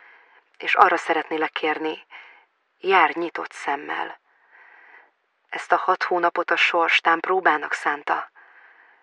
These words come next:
és azt a gyengécske és megalapozatlan ítéletedet, hogy szeretsz.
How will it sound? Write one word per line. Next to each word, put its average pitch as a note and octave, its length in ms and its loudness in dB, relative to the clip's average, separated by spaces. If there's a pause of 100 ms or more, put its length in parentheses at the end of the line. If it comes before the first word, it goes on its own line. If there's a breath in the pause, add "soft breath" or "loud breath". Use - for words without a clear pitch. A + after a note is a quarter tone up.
(200 soft breath)
és - 140 -6
azt - 260 2
a F#3+ 40 2
gyengécske E3+ 640 0
és D#3 160 4
megalapozatlan D#3+ 840 0
ítéletedet, D#3 680 0
hogy D#3 140 -8
szeretsz. D3+ 560 -6